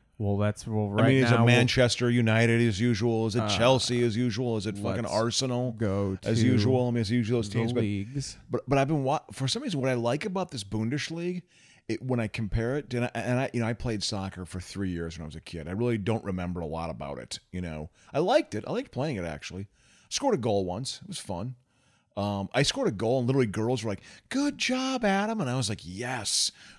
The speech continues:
Speaker 2: girls paid attention to me. I'm twelve."
Speaker 1: Oh, yeah. And soccer is a <laughs> bastard in America. So that's how you know how powerful a goal scored is.
Speaker 2: Oh, yeah, yeah, yeah, absolutely. Yeah, it means something. It's like hitting a grand slam or something. That's what,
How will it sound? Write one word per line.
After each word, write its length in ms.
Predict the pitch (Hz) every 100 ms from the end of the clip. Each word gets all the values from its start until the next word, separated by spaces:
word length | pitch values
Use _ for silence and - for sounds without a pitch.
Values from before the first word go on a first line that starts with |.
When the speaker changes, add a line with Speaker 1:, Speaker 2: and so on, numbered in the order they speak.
| - 110
Speaker 2:
girls 400 | 143 143 147 -
paid 240 | 139 131
attention 540 | 131 127 139 - 131
to 80 | 113
me. 100 | 101
I'm 140 | 92 -
twelve." 560 | - 139 131 113 82
Speaker 1:
Oh, 100 | 196
yeah. 220 | 214 220 175
And 180 | 160
soccer 540 | - - 196 - 185 165
is 140 | 147
a 80 | 135
<laughs> 60 | 135
bastard 460 | 135 160 - 139
in 120 | 127
America. 420 | 120 117 104 104 110
So 140 | 127
that's 180 | 120 -
how 80 | 135
you 140 | 127
know 100 | 127
how 160 | 120 101
powerful 640 | - 120 117 117 - 117
a 40 | 110
goal 240 | 120 110
scored 420 | - 123 104 117
is. 380 | 87 - - - -
Speaker 2:
Oh, 200 | 156 170
yeah, 220 | 123 127
yeah, 240 | 90 127 104
yeah, 180 | 104 98
absolutely. 580 | 110 - 92 107 78 73
Yeah, 160 | 90 92
it 240 | 76 95
means 420 | 107 110 131 190 -
something. 160 | 104
It's 100 | 104
like 60 | 131
hitting 120 | 131
a 60 | 104
grand 400 | 104 113 127 117
slam 400 | 104 104 160 113
or 60 |
something. 280 | 95 90 73
That's 160 | 90
what, 140 | 135